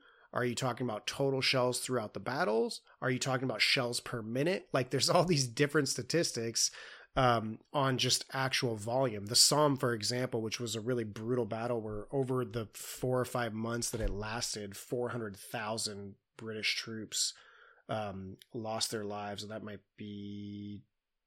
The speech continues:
I think that's actually total casualties on both sides. So that started with a one week's worth of artillery shelling. Now I'm talking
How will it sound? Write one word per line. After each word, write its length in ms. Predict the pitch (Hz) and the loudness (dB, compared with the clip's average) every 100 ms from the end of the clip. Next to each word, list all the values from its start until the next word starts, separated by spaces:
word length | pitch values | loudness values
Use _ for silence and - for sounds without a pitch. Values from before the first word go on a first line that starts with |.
| - | -8
I 60 | 170 | -2
think 100 | 131 | 2
that's 160 | 131 | 2
actually 260 | 135 - 104 | 4 4 2
total 400 | - - 131 123 | -4 -2 0 0
casualties 580 | 104 113 110 110 101 104 | -2 -6 -4 -6 -8 -8
on 120 | 104 | -8
both 260 | 98 110 101 | -6 -6 -6
sides. 320 | - 110 110 - - - | -6 -6 -8 -12 -16 -14
So 100 | - | 2
that 80 | 156 | 6
started 300 | - 180 170 | 8 10 10
with 100 | 151 | 8
a 80 | 123 | 6
one 560 | 107 113 135 151 151 156 | 2 2 6 6 4 2
week's 500 | 117 117 135 135 - | -2 2 2 4 2
worth 520 | 117 110 117 113 - - - | 2 -2 -2 -2 -4 -10 -2
of 140 | 131 | -2
artillery 560 | 104 98 123 107 101 92 | -2 -4 -4 -4 -2 2
shelling. 480 | - 104 90 - - _ _ _ - | 4 2 -4 -12 -20 _ _ _ -8
Now 100 | 117 | -4
I'm 60 | |
talking 520 | 117 151 135 131 120 | 4 4 6 2 0